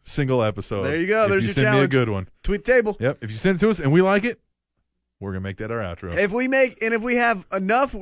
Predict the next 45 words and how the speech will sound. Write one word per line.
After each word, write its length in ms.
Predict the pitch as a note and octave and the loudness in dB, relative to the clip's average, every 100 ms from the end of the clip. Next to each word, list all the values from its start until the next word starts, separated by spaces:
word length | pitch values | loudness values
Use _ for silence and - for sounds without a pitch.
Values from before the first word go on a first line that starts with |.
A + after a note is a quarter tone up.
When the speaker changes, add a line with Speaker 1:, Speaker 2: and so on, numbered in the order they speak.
| G3+ | -6
Speaker 2:
to 80 | G#3 | -2
where, 160 | G#3 | 0
like, 160 | G3+ E3+ | 0 -2
people, 360 | A3 G#3+ G#3+ F3 | -4 -2 -2 0
like, 200 | E3+ - - | 0 -2 -8
a 60 | |
few 320 | C3 G#3 D4+ E4+ | -8 -4 0 0
of 40 | |
them 160 | G3+ E3 | -2 -2
do 140 | F3+ | -2
it, 100 | A#3+ | -2
we'll 120 | F3+ A3 | -2 -2
have 160 | A3 | -2
you 60 | A3 | -2
guys 200 | B3+ G3 | -2 -2
vote. 240 | D#4+ D4+ _ _ _ _ | -4 -8 _ _ _ _
Speaker 1:
Yes. 680 | F#2 F2 G2+ E3+ A#3 G3 G#2 | -14 -10 -8 -8 -10 -10 -10
Speaker 2:
There 140 | A#2 E3+ | -8 -6
you 60 | |
go. 300 | G#3+ F4 C#4 | 0 2 2
Speaker 1:
There 100 | C3 | 0
you 100 | F#2 G2+ | -8 -6
go. 280 | D#3+ B3 | 0 0
Speaker 2:
Look 140 | B2+ - | 0 -2
at 140 | E4+ | 0
that. 320 | A3+ D3+ A2+ - | 0 -2 -6 -10
Speaker 1:
We'll 100 | C3 | -8
put 160 | B2+ | -6
up 100 | A#2+ | -4
a 60 | A#2+ | -4
poll 340 | D3+ E3+ D3 - | -2 0 -2 -2
on 520 | F#3+ A#3 F#3 A#3 B3+ - _ | 0 2 2 0 -2 -14 _
Spanish 500 | - - D4 F4+ E4 | -8 2 4 4 0
announce 340 | E4+ D#4 D4+ | 0 0 -2
table 320 | - B3+ C#4+ D4 | -2 -2 -2 -4
dot 320 | G#3+ G3 G#3 | -6 -6 -8
net. 460 | C3+ F#2 - - _ _ - | -12 -14 -18 -20 _ _ -2
Speaker 2:
Yep. 80 | |
Speaker 1:
Anyway, 260 | A#3+ B3 B2 - - | 2 2 0 -10 0
T-Mac, 380 | D4+ D#4 G#3 - - | 4 4 2 -2 -8
Speaker 2:
Yep. 160 | A3 F3+ | -2 2
Speaker 1:
we 100 | A#3+ | 2
kick 200 | A#3+ G#3+ | 2 4
it 60 | |
off 300 | A#3 F#3+ - | 4 2 -2